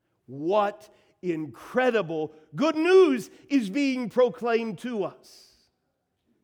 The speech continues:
Let's just realize what it flows through. The message of First Peter one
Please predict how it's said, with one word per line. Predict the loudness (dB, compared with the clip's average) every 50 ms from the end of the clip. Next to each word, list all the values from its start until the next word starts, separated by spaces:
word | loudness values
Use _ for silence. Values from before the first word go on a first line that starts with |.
| _ _ _ _ _ _ _ _
Let's | -12 -10 -10 -10
just | -8 -6 -6 -6 -4 -6
realize | -8 -8 -8 -6 -6 -4 -4 -4 -4 -4 -6 -10 -18 -20 -20 -20 -20 -20 -20 _ _ _ _ _ _ _ _ _ _ _ _ _ _ _ _ _ _ _ _ _ _ _ _ _ _
what | -18 -14 -12 -8 -6 -4 -4 -4 -4
it | -4 -6 -6 -10 _ _
flows | -20 -14 -8 -6 -4 -4 -4 -4 -6 -8 -10 -12 -14 -18 -20 -20 _ _ _ _ _ _ _ _ _ _ _ _ _
through. | -18 -16 -14 -14 -16 -18 _ _ _ _ _ _ _ _ _ _ _ _ _ _ _ _ _ _ _ _ _ _ _ _ _ _ _ _ _ _ _ _ _ _ _ _ _ _ _ _ _ _ _ _ _ _ _ -16 -14 -14 -10 0
The | 2 2 2
message | 2 2 0 2 2 0 0 -2 -6 -6 -6 -8 -4
of | -4 -4 -4
First | 0 0 -2 -2 -2 -4 -8
Peter | -8 -4 -2 -2 -2
one | 0 0 0 0 0 -2